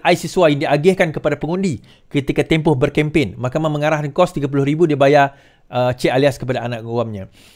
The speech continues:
Perkara itu disahkan Peguam Yusfa Rizal Yusof, Peguam pas dihubungi hari ini. Wan Muhammad Hisham memfailkan petisyen mencabar keputusan pilihan raya bagi Parlimen Kemaman yang menandingi Cik Alias,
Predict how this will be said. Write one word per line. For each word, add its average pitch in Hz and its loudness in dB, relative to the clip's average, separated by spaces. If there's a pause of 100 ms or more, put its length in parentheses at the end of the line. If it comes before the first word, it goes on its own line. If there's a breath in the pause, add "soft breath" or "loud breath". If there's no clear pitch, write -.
(160 soft breath)
Perkara 180 4
itu 202 0
disahkan 202 2
Peguam 160 0
Yusfa 156 2
Rizal 156 2
Yusof, 170 2
Peguam 160 0
pas 151 0
dihubungi 143 -2
hari 131 -2
ini. 117 -8
Wan 135 -2
Muhammad 143 -6
Hisham 170 -2
memfailkan 160 0
petisyen 175 0 (320 loud breath)
mencabar 156 4
keputusan - -4
pilihan 143 0
raya 165 4
bagi 147 -2
Parlimen 147 -2
Kemaman 185 0
yang 156 -4
menandingi 151 -4
Cik 131 -2
Alias, 156 0